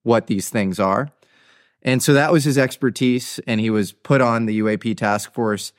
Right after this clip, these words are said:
And this is a classic story. It's a story that,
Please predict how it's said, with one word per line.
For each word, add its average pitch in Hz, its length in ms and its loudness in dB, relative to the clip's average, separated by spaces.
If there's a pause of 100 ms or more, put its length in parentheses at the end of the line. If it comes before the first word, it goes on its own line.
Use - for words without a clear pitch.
(480)
And 139 140 4
this 190 160 4
is 156 100 4
a 120 140 4
classic 120 640 -2
story. 123 460 0
It's - 140 -6
a 104 40 -8
story 117 360 0
that, 101 360 -2